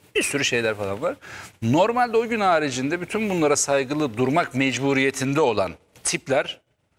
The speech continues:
kanaat önderleri, öğrenci liderleri, şunlar bunlar. O gün mesela kardinale laf sokuyorlar. Hı hı. Psikoposa söylenmeyecek sözler söylüyorlar. Öbürüne bilmem ne. Taşkınlık vesaire vesaire.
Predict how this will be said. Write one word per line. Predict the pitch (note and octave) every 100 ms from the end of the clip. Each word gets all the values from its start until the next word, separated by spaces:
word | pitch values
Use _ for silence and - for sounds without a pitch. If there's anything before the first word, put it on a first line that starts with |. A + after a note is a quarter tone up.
| _ _ _
kanaat | - A2+ A2 A2
önderleri, | G2+ G2 F2+ F2+
öğrenci | G2+ A2+ A#2 A#2+ A2+
liderleri, | G2+ G2+ F#2 E2+
şunlar | - A#2+ A2 - F#2+
bunlar. | A2+ E3+ D4+ _ - _ _ -
O | C4
gün | G#3 G#3+
mesela | F3 D#3 F3 A3
kardinale | - F#3 F3+ F#3
laf | A#3+ A#3+ -
sokuyorlar. | C3 - F#2+ F2+ B2+ -
Hı | G2
hı. | F2+ E2+
Psikoposa | G3 - G#3 F#3+ G#3 G3 - -
söylenmeyecek | - F3 F#3+ F#3+ F3+ D3+ D#3+ -
sözler | - D#3+ D3+ C#3+
söylüyorlar. | - A2+ F#2 E2 -
Öbürüne | - A3+ A3 F#3+ D#3
bilmem | C3 A#2 G#2
ne. | F2
Taşkınlık | F#3+ A3 - - D3 A#2+ D#3
vesaire | C#3 A#2 G#2+ G#2
vesaire. | G#2+ - A#2+ F#3+